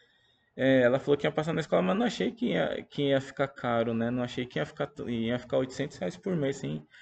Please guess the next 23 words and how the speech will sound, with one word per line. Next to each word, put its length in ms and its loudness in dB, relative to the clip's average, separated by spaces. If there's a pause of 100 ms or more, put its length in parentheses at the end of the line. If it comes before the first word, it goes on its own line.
(340)
E, 200 0
tipo, 680 -2 (400)
eu 80 2
acho 120 0
que 80 -8
vai 100 4
aumentar, 600 2
em 140 0
aumen-, 420 0
o 280 2
aluguel 280 4
aqui 180 -4
ainda 240 4
vai 120 2
aumentar 300 -2
bastante 640 -4
também, 340 -2
né? 100 0
Então 240 -2
ia 140 2
ficar, 200 -4
tipo, 180 -6
impossível 600 -4